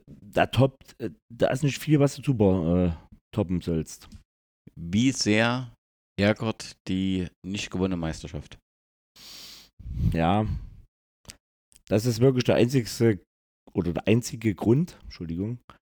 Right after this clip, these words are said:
Speaker 1: ähm, warum du auch einen Verein kritisieren kannst, ähm,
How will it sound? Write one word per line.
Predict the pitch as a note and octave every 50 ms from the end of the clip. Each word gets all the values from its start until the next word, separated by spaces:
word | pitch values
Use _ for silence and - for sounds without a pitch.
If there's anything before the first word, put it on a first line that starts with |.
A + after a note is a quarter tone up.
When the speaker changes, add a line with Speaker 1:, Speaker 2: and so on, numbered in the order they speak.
| _ _ _ _ _ _ _ -
Speaker 1:
ähm, | F2+ F2 F2 F2 F2+ F2+ F2+ F2 F2+ F2 - - - - G1+ - _ -
warum | - C#2+ C#2+ D2+ D#2 G2 A2+ B2+ C3
du | - A2+
auch | A2+ G#2+
einen | A2 G2+
Verein | A2 G#2 B1+ F2+ A#2+ B2
kritisieren | - - A2+ G#2+ G2+ - - G#2+ B2 C#3 C3 A#2+
kannst, | A#2+ A#2 A2+ A2+ A2+ A2+ A2 A2 G#2 - - - - - - -
ähm, | G2 F#2+ G2 G2 G2 G2 F#2+ G2 G2 G2 G2 F#2+ F#2+ F#2 -